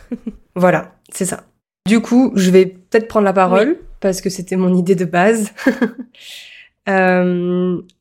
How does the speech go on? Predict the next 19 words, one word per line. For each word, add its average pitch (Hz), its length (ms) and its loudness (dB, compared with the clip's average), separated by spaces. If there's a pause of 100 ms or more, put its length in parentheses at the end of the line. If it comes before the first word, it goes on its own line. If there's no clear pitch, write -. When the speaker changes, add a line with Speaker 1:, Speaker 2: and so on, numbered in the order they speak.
Speaker 2:
en 196 120 -2
fait, 254 600 -6 (100)
j'ai 196 460 0
eu 226 180 0
l'idée 220 480 -2
d-, 175 220 -10
alors 170 180 -4
à 165 60 -2
la 180 100 2
base, 185 480 -2 (400)
disons 190 280 -4
que - 180 -16
cet - 180 -10
afterwork 202 500 -6
devait 185 260 -4
être 196 200 -8
uniquement 214 560 -2
un 175 220 -6
atelier 185 560 -8